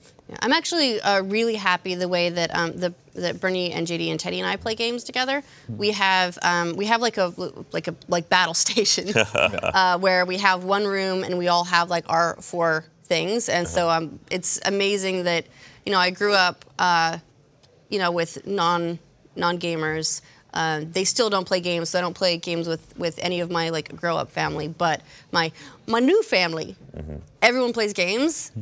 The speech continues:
Speaker 1: and it's, it's really, I didn't, like, I had never thought to have that kind of experience, and it's really, really cool.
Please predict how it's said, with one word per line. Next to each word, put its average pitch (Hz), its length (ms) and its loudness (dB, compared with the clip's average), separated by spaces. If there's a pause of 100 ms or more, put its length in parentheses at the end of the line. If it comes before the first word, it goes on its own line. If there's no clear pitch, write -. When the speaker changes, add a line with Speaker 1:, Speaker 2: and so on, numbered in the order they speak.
(120)
Speaker 1:
and 208 220 4
it's, 190 200 -2 (240)
it's 233 240 0
really, 320 640 2 (2000)
I 262 60 4
didn't, 302 340 2
like, 214 280 2
I 220 140 4
had 226 260 -2
never 233 500 2 (160)
thought 196 240 0
to 185 80 2
have 175 240 -2
that 180 100 -6
kind 240 140 -4
of 247 60 -2
experience, 277 340 -2
and 220 140 0
it's 220 160 0
really, 202 420 0
really 175 220 -2
cool. - 320 -8